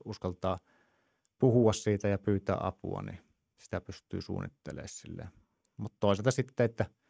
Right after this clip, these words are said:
kyllähän sitä pitää alkaa vaan tekemäänkin niin kun, ja oppia siinä, siinä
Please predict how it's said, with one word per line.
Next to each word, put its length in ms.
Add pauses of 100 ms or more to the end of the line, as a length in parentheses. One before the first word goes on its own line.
(800)
kyllähän 280
sitä 160
pitää 300
alkaa 400
vaan 200 (180)
tekemäänkin 840
niin 120
kun, 180 (640)
ja 120
oppia 500
siinä, 580
siinä 400